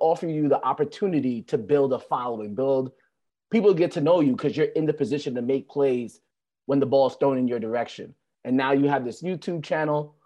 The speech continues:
Uh, I saw you took a trip to, uh, when you were in Minnesota, you went to the Mall of America, hopped on that roller coaster. Um,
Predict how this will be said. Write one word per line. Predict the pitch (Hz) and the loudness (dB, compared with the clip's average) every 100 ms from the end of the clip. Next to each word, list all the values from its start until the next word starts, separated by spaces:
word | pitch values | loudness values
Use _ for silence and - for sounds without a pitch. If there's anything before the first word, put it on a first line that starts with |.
| _ - | _ -8
Uh, | 117 117 | -4 -2
I | 117 | -2
saw | - 143 | 0 2
you | 131 | 2
took | 120 127 | 0 -4
a | |
trip | 127 156 139 | -2 0 0
to, | - 135 123 | 0 -2 0
uh, | - | -2
when | 123 131 | -2 0
you | |
were | 127 | 0
in | 123 | -2
Minnesota, | 127 113 147 139 | -2 0 2 2
you | |
went | 127 117 | 0 -2
to | 131 | -4
the | |
Mall | 120 123 | 0 0
of | 110 | 0
America, | 123 143 139 139 | 0 0 0 -2
hopped | 123 - 120 | -2 -4 -4
on | |
that | 117 110 | -4 -2
roller | 143 143 | 2 2
coaster. | 139 143 139 - 131 131 _ _ _ - | 2 0 -2 -2 -4 -4 _ _ _ -6
Um, | 131 123 120 113 | -2 -2 -4 -6